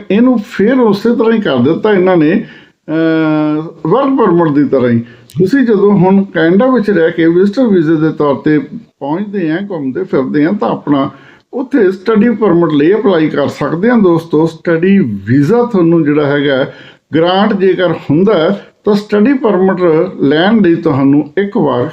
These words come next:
ਕੈਨੇਡਾ ਛੱਡਣਾ ਪਊਗਾ। ਜੀ ਹਾਂ, ਉਹੀ ਪ੍ਰੋਸੀਜਰ ਹੈ ਵਰਕ ਪਰਮਿਟ ਦੀ ਤਰ੍ਹਾਂ ਹੀ, ਚਾਹੇ ਤੁਸੀਂ ਕਿਸੇ ਹੋਰ ਕੰਟਰੀ ਵਿੱਚ ਚਾਰ ਛੇ ਦਿਨ ਲਈ ਚੱਲ ਜਾਓ, ਕਿਉਂਕਿ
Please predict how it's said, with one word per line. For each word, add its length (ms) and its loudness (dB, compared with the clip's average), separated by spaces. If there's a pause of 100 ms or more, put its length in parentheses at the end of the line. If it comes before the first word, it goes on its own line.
ਕੈਨੇਡਾ 520 0
ਛੱਡਣਾ 360 0
ਪਊਗਾ। 540 -2 (340)
ਜੀ 160 2
ਹਾਂ, 240 0 (340)
ਉਹੀ 360 -2
ਪ੍ਰੋਸੀਜਰ 680 -4
ਹੈ 140 -2
ਵਰਕ 220 -6 (100)
ਪਰਮਿਟ 360 2
ਦੀ 120 2
ਤਰ੍ਹਾਂ 280 0
ਹੀ, 160 2 (320)
ਚਾਹੇ 260 0
ਤੁਸੀਂ 320 -2
ਕਿਸੇ 300 -2
ਹੋਰ 380 -2
ਕੰਟਰੀ 360 0
ਵਿੱਚ 200 0
ਚਾਰ 340 -4
ਛੇ 180 -2
ਦਿਨ 240 0
ਲਈ 120 2
ਚੱਲ 240 0
ਜਾਓ, 160 2
ਕਿਉਂਕਿ 360 0